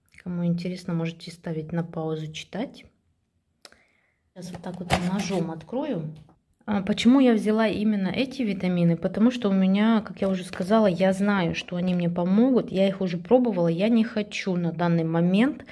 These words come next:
э, пробовать что-то другое. Э, не хочу, нет у меня желания на какие-то эксперименты. Вот я знаю, что это мне,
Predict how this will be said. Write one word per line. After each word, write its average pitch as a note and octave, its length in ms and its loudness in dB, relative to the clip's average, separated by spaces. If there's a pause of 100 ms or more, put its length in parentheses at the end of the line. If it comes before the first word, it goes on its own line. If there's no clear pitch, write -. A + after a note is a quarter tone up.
(360)
э, F3+ 200 4
пробовать F3 560 4
что-то A3+ 400 0
другое. F3+ 880 2
Э, F#3 140 -2
не G#3 380 6
хочу, G3+ 440 -2
нет F#3 260 -2
у F3+ 40 -4
меня F3+ 160 -2
желания F3+ 400 2
на F3 80 2
какие-то F3+ 380 -2
эксперименты. A3+ 800 2 (1000)
Вот G3 140 -4 (160)
я F#3 340 2 (340)
знаю, G3+ 480 2
что F3+ 420 -4
это G3+ 340 4
мне, F#3 320 2